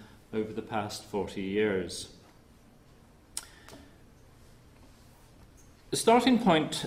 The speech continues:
uh, for the paper is the debate about a cycle of deprivation or transmitted deprivation in the United Kingdom in the nineteen seventies.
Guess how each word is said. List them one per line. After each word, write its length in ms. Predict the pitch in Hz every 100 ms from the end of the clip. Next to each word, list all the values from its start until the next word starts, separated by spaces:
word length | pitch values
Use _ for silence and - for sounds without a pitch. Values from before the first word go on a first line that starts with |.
| -
uh, 300 | 135 127 127
for 120 | 151
the 80 | 143
paper 320 | - 139 139
is 160 | 139 139
the 80 | 139
debate 300 | 139 139 135
about 220 | 135 131
a 40 |
cycle 380 | - 135 127 131
of 100 | 117
deprivation 720 | 135 - 120 123 131 131 123
or 180 | 123 117
transmitted 640 | - 127 117 151 175 127
deprivation 640 | 135 127 117 113 110 - 117
in 200 | 139 165
the 40 |
United 380 | 139 110 107 -
Kingdom 420 | - 110 104 104 117
in 160 | 110
the 80 | 113
nineteen 420 | 107 107 - 110
seventies. 800 | 107 123 127 127 101 92 92 -